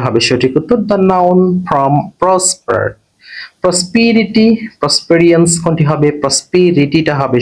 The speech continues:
সঠিক উত্তর। এখানে verb that acts as a noun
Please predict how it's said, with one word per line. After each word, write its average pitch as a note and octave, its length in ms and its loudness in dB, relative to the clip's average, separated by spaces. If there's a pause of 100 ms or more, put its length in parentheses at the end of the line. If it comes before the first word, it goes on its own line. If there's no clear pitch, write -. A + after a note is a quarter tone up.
সঠিক A#2+ 300 0
উত্তর। - 160 -4 (120)
এখানে B2 260 0 (440)
verb E3 320 0 (760)
that A#3 140 -2 (280)
acts - 280 -6 (560)
as A2+ 60 -2 (120)
a - 20 4 (120)
noun A2 200 0